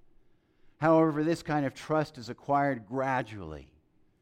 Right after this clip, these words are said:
and most often through a series of crises and trials." And he goes on to write,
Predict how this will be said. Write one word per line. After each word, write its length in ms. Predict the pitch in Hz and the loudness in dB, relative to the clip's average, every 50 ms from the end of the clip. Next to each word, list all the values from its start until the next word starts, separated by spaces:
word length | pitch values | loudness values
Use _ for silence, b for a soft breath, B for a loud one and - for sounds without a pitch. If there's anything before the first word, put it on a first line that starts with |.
| _ _ _ _ _ _ _ _ _ | _ _ _ _ _ _ _ _ _
and 160 | 104 113 127 | -2 0 2
most 300 | 156 160 165 147 - - | 4 4 4 2 0 2
often 360 | 147 143 139 131 - 139 123 | 4 4 4 2 0 -4 -6
through 220 | 117 - - 123 123 | -6 -6 -6 -6 -4
a 60 | 120 | -6
series 560 | - - - 135 131 127 131 127 120 - 120 | -6 -8 -6 -4 -2 -2 -2 -2 -4 -6 -10
of 100 | 104 - | -14 -12
crises 800 | _ - - 135 123 120 113 - - - 92 80 73 71 69 78 | _ -4 -2 -2 -2 -2 -4 -8 -12 -16 -16 -16 -16 -16 -18 -18
and 200 | 80 76 73 - | -16 -16 -16 -18
trials." 920 | _ - - 135 127 120 110 101 87 80 73 - _ _ _ - - - - - - _ _ - _ _ _ _ - _ _ _ _ _ _ _ _ _ _ _ _ _ _ _ _ _ _ _ _ _ | _ -6 -2 -2 0 0 -2 -4 -6 -10 -16 -20 _ _ _ -20 -20 -20 -20 -20 -20 _ _ -20 _ _ _ _ -20 _ _ _ _ _ _ _ _ _ _ _ _ _ _ _ _ _ _ _ _ _
And 100 | 131 131 | -2 -2
he 60 | 135 | 0
goes 340 | 123 131 151 156 165 156 156 | 2 2 2 2 2 2 0
on 180 | 143 147 139 131 | 0 0 0 0
to 80 | 123 | -2
write, 480 | 120 117 123 127 127 123 120 110 - | -2 0 0 0 0 0 -2 -6 -10